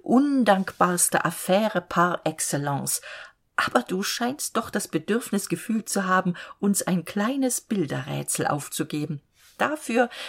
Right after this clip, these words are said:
sollte man dir dankbar sein. Mein Gott, das Leben ist langweilig genug.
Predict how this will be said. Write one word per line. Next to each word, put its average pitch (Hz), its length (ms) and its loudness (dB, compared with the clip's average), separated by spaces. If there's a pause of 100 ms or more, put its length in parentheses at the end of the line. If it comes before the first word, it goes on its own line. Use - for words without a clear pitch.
sollte 175 420 4
man 139 200 -2
dir 120 180 0
dankbar 131 600 -2
sein. 117 360 0 (400)
Mein 156 420 2
Gott, - 280 -4 (220)
das - 200 -6
Leben 135 300 -2
ist 131 200 -4
langweilig 139 560 -2
genug. 175 420 -2